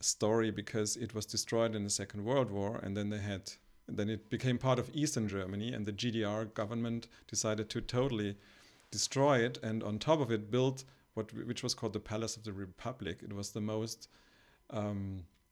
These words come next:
ambitious and the most well-known G D R building, where all the party, uh, gatherings would happen. And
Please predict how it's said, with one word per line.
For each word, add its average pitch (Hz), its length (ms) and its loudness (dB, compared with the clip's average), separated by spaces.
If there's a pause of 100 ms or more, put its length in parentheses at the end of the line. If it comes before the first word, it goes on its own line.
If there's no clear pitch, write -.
(480)
ambitious 120 640 4
and 107 120 0
the 107 60 0
most 107 300 -2
well-known 104 720 0
G 123 140 -2
D 110 120 -2
R 98 180 0
building, 101 520 -4 (720)
where 107 180 0
all 104 100 2
the 101 120 -4
party, 98 760 -4
uh, 85 340 -8 (340)
gatherings 92 500 -6
would 101 120 -8
happen. 98 480 -8
And 92 200 -10